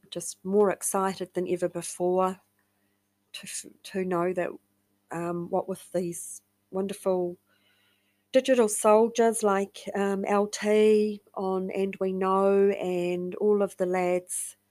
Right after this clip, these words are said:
um, X T T report,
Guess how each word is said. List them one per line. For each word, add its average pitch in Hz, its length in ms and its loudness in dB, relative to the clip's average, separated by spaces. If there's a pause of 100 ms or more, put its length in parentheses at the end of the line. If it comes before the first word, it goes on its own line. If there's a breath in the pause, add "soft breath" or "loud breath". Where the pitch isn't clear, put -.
(1080)
um, 180 640 -4 (340)
X - 260 -4
T - 220 -8
T 190 360 -2
report, 190 880 -2